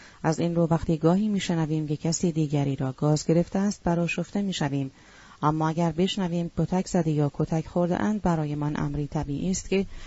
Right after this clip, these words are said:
به آسانی پیش می‌آید. بدیهی است که انسان‌های فرهیخته به رغبت از این کار پرهیز می‌کنند.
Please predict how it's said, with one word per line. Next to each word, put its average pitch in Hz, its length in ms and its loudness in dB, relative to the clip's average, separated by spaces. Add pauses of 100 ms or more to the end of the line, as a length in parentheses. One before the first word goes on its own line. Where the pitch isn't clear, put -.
(200)
به 147 60 0
آسانی 151 480 -2
پیش - 340 -4
می‌آید. - 340 -8 (800)
بدیهی 214 320 2
است - 160 -2
که 226 80 0
انسان‌های 214 520 2
فرهیخته 180 640 0
به 170 120 2
رغبت 160 440 0
از 156 160 0
این 151 160 0
کار 139 280 0
پرهیز 151 580 0
می‌کنند. - 500 -6